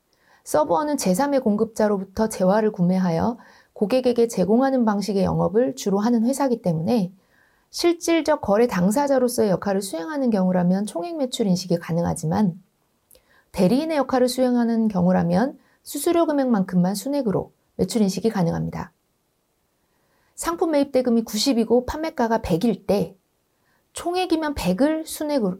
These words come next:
순액이면 십을 매출로 인식하게 되는 거죠. 현재 서버원의 대부분의 상품 공급건은 총액으로 매출을 인식하지만 가정 겨-,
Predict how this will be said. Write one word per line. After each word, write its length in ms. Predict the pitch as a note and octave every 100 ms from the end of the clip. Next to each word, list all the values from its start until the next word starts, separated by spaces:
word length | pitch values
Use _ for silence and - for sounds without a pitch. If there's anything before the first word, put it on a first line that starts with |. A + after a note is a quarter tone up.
| _ _ _
순액이면 580 | - F4+ F4+ D#4 D4 C#4
십을 460 | - D#4 D#3 - _ _ _ _
매출로 560 | F3+ F3+ A3 G3+ B3+
인식하게 380 | A#3+ G3 - A3+
되는 220 | F#3 E3
거죠. 280 | E3 E3 E3 - _ _ _ _ _ _ _ - - _ _ _ _
현재 300 | D#4+ D#4+ D#4+
서버원의 500 | E4 D#4+ E4+ D#4+ D4
대부분의 540 | F#3+ F#3+ D4 D#4 C#4+
상품 360 | C4 C#4 C4+ B3
공급건은 720 | G#3+ G3 F#3+ F#3+ G3 A#3+ C4 -
총액으로 480 | - F4 F4+ E4+ C#4+
매출을 360 | F#3 - G3+ F3+
인식하지만 760 | F3+ - F#3 E3+ F3 A3 F3 - _ _ _ _ _ _ _ -
가정 360 | - F#3+ C#4+
겨-, 140 | C4+